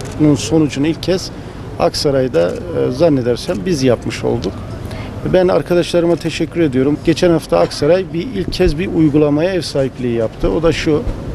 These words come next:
pozitif hastalar sürelerini tamamlamadan evden çıkıyorlar. Bu da, e, bulaş etkisini ya da, e, hızını çok hızlı bir şekilde arttırıyor.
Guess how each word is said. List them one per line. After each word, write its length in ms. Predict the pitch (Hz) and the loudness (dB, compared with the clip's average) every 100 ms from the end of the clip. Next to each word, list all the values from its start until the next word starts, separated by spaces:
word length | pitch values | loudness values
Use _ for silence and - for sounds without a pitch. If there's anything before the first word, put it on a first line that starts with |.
| - - - | -8 -10 -6
pozitif 380 | 180 175 - 143 - - - - - - | -2 -2 -2 -6 -6 -10 -10 -10 -10 -2
hastalar 520 | 151 156 - 156 240 - - - - - | -2 -2 -2 -2 -2 -6 -14 -14 -12 -10
sürelerini 580 | - - 165 160 165 180 | -6 2 4 6 4 2
tamamlamadan 760 | - 165 170 175 185 147 185 | 0 0 2 2 4 2 0
evden 300 | 226 147 160 | 0 2 2
çıkıyorlar. 640 | 151 - - 131 104 101 - - - - - - - | 2 -2 -2 0 0 -4 -6 -10 -10 -10 -10 -10 -2
Bu 120 | 196 | 2
da, 200 | 185 190 277 - - - - | 4 4 2 -10 -14 -12 -6
e, 60 | 139 127 123 123 123 117 123 | 0 2 4 4 2 2 4
bulaş 320 | 170 185 - - - - - - | 4 4 -2 -8 -14 -14 -12 -4
etkisini 600 | 151 139 143 - 131 143 165 160 | -2 0 -4 -2 0 0 0 0
ya 160 | 131 | 2
da, 100 | 123 120 | 4 2
e, 460 | - 139 127 127 | 0 0 4 4
hızını 400 | 123 147 135 160 | 4 4 4 0
çok 260 | - 175 - | 0 -2 0
hızlı 240 | 143 143 | 0 2
bir 40 | 147 | 2
şekilde 440 | - 131 127 123 | 2 -2 -2 -2
arttırıyor. 600 | 202 175 - 143 120 143 | 0 -2 -2 -4 0 -2